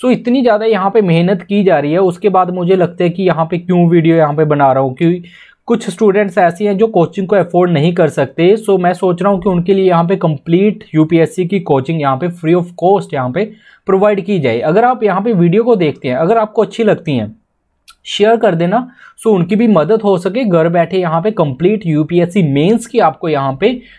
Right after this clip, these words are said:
नोट्स के साथ यहाँ पे कोचिंग दी जा रही है, क्लियर है। So, उनकी भी मदद हो सके। So, इतना ज़्यादा यहाँ पे टाइम मेरे द्वारा वेस्ट किया जाता है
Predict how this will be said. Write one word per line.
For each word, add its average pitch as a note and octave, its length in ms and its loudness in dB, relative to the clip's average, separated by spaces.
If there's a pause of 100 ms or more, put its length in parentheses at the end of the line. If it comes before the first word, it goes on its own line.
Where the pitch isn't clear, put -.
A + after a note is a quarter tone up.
(140)
नोट्स G#3+ 340 2
के A3 140 0
साथ D#3+ 280 -2
यहाँ C#3+ 140 0
पे C#3 120 -4
कोचिंग B2 380 -2
दी A#2 160 0
जा G#2+ 160 0
रही G#2+ 160 -4
है, G#2+ 140 -6
क्लियर A3+ 340 0
है। F#3 60 0
So, - 80 -6
उनकी F3+ 280 -2
भी A3 120 0
मदद G3 320 2
हो F#3+ 140 0
सके। F#3+ 320 -2 (540)
So, G3 140 4
इतना F#3+ 300 -2
ज़्यादा G3 240 0
यहाँ F3 220 0
पे F#3 100 -2
टाइम F3 300 0
मेरे D3+ 220 2
द्वारा F3 260 2
वेस्ट E3 380 -4
किया E3+ 160 0
जाता D#3 300 0
है D#3 60 -2